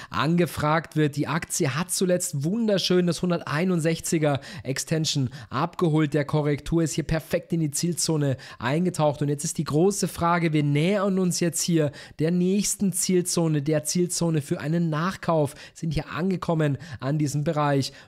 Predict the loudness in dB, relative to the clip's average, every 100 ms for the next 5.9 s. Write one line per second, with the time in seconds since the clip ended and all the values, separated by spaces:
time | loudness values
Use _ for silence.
0 | -14 -8 -4 -2 0 0 0 0 -2 -2
1 | -2 0 0 0 0 2 2 0 2 0
2 | -2 -2 2 4 2 -2 -12 -4 -2 0
3 | 0 0 2 2 0 -2 -10 -8 -6 -4
4 | -2 0 0 0 0 0 0 0 0 0
5 | 0 0 0 0 0 0 0 0 -2